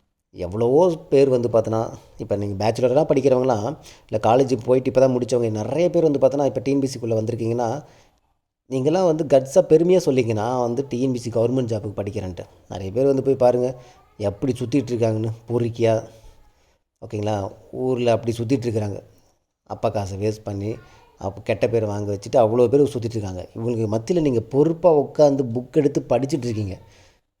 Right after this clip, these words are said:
நீங்க மார்த்தட்டி சொல்லிங்க, யாருக்கிட்டையும் நீங்க பயப்படணும் அவசியம் கிடையாது. "டி என் பி சி படிக்கிறேன், எத்தனை வருஷமா படிக்கிற?" அப்படின்னு யார் எதை சொன்னா பரவாயில்ல, அதனால என்ன போய், எத்தனை வருஷமா படிச்ச, என்ன புக்கு தானே படிக்கிறேன், வேற ஏதாவது தப்பா எதுனா பண்ணல,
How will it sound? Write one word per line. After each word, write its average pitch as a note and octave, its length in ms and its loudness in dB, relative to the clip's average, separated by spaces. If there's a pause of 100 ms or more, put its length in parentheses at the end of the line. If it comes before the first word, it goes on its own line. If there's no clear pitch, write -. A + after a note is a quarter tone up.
(100)
நீங்க A2 320 -2
மார்த்தட்டி E3+ 340 2
சொல்லிங்க, C#3 520 2
யாருக்கிட்டையும் C#3 300 2
நீங்க A#2 280 0
பயப்படணும் B2 220 0
அவசியம் A2 320 -4
கிடையாது. G2 240 -6
"டி A#2 120 -4
என் C3 100 0
பி A#2 80 0
சி A2+ 140 -8
படிக்கிறேன், F#2 480 -6 (920)
எத்தனை C3+ 320 -2
வருஷமா D3+ 120 -2
படிக்கிற?" C#3 340 2
அப்படின்னு C3 500 2
யார் A#2+ 300 2
எதை F3 180 4
சொன்னா G#3 180 -2
பரவாயில்ல, A3 300 2
அதனால F#3+ 260 2
என்ன E3+ 160 0
போய், D#3 160 0
எத்தனை D3+ 400 0
வருஷமா F3 180 -6
படிச்ச, D#3 160 -2
என்ன C#3+ 160 0
புக்கு A2+ 220 -2
தானே E3 140 2
படிக்கிறேன், C3+ 440 2
வேற - 0 -
ஏதாவது G#2+ 320 2
தப்பா - 260 2
எதுனா C3+ 340 2
பண்ணல, A#2+ 540 -2